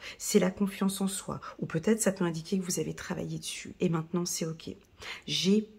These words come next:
peut-être, pour certains Capricornes, un grand ménage de printemps. Allez, on fait tout un nettoyage. Euh, le ménage de printemps, et puis, euh, je vais un petit peu épurer mes habits, je vais un petit peu épurer,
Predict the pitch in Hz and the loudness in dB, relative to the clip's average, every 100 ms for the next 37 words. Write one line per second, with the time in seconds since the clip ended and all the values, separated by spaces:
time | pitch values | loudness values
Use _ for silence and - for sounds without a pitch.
0 | - - - - - - - - _ 214 | -12 -10 -8 -10 -10 -12 -12 -14 _ 0
1 | 208 - 190 - 185 175 175 196 - 160 | 2 0 -2 -2 -2 -2 -4 -6 -2 -2
2 | 143 - - - - - - - 151 151 | -2 -6 -12 -8 -8 -8 -10 -6 -4 -4
3 | - - 202 214 202 196 196 190 - 190 | -2 6 10 10 8 4 4 2 2 0
4 | - - - - - - 214 190 - - | 0 -4 -8 -4 6 8 8 6 2 -4
5 | - - - - - - - - - - | -6 -4 -2 -4 -6 -4 -2 -2 -2 -2
6 | - 90 214 185 - - - - - - | 0 2 2 0 -4 -6 -4 -6 2 8
7 | 185 175 165 165 - - - 196 202 196 | 12 12 12 8 6 4 8 10 10 10
8 | 190 180 175 156 156 180 185 185 - - | 8 4 2 -2 2 2 4 2 0 0
9 | 202 190 - - 196 202 165 156 170 170 | 2 2 -4 0 4 6 6 4 4 6
10 | 180 180 190 - 180 180 190 180 175 160 | 6 6 0 2 2 2 2 4 4 6
11 | 156 156 190 196 190 180 175 180 185 - | 4 4 4 6 6 4 4 0 -2 0
12 | 196 202 - 180 190 | 0 0 2 6 6